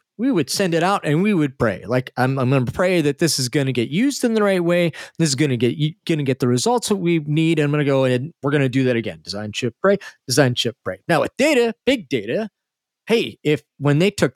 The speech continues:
this part of the course and led to this behaviors, which led to these kind of measurable results, I wanna know that.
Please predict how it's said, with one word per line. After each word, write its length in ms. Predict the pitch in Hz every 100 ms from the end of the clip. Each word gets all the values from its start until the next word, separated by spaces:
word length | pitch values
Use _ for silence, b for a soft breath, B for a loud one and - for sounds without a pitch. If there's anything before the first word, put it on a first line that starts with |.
| 131
this 200 | 208 -
part 220 | 233 180
of 60 |
the 60 | 151
course 420 | - 123 131 131
and 160 | 131 123
led 200 | 147 131
to 100 | 123
this 240 | 113 214
behaviors, 580 | - 139 127 117 120 131
which 220 | 117 -
led 240 | 139 127 120
to 100 | 120
these 340 | 107 180 240
kind 200 | - 156
of 100 | 120 - _
measurable 680 | 120 120 127 170 170 139 120
results, 640 | 107 95 123 214 262 - - B B B
I 80 | 139
wanna 220 | 135 147
know 160 | 254 302
that. 240 | 156 78